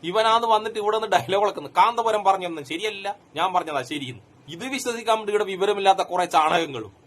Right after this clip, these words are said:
അതുമാത്രമല്ല, ആ പരനാറി സാമുവൽ ജെറോം ചെയ്ത കെടുതി,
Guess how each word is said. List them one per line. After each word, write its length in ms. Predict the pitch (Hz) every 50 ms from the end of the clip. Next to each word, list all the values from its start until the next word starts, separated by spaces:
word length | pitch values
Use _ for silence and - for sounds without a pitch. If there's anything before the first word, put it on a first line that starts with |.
| _ _ _ -
അതുമാത്രമല്ല, 720 | 131 147 147 175 190 190 196 196 202 196 208 202 196 196 196
ആ 100 | 190 190 - 175
പരനാറി 460 | 165 165 165 175 180 185 185 190 196
സാമുവൽ 540 | 170 - 170 156 160 175 175 180 185 190 180
ജെറോം 320 | 170 180 180 180 175 170
ചെയ്ത 140 | 170 180 170
കെടുതി, 560 | 180 - - 156 151 147 151 165 170 151 -